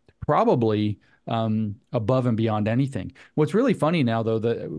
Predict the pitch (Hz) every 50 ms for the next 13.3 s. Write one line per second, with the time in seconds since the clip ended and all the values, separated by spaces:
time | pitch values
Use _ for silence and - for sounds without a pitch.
0 | - - - 139 123 117 123 135 151 147 135 120 104 107 95 107 123 131 131 135
1 | - 107 101 110 123 120 117 113 110 - - - 143 131 - 110 - - 131 135
2 | 147 131 110 101 107 120 143 165 151 131 123 113 - 135 131 135 - - - -
3 | 117 113 110 104 104 107 107 107 104 - 117 107 - 110 104 - 117 110 104 -
4 | - 107 104 - - 113 110 - - 107 101 95 104 - - 123 156 165 131 113
5 | - - - - - 113 98 - - 104 90 90 90 - - - - - _ _
6 | _ - - 131 139 151 143 120 110 - - - 139 139 135 127 135 123 117 113
7 | 110 107 104 104 104 104 101 98 101 98 - - 110 110 110 117 120 113 107 95
8 | - 117 113 110 110 - - 107 - 110 - - 113 113 107 107 101 98 104 104
9 | 95 110 107 107 110 110 107 104 107 110 110 110 - 107 98 92 95 98 - -
10 | 101 98 104 107 101 104 - - 98 - - 120 120 117 113 117 117 110 110 107
11 | 107 104 110 104 104 - - 104 - 113 110 107 101 101 95 - - 110 101 -
12 | 110 104 - - 104 - 117 107 101 92 - 104 107 104 107 104 101 92 - -
13 | 113 104 92 90 -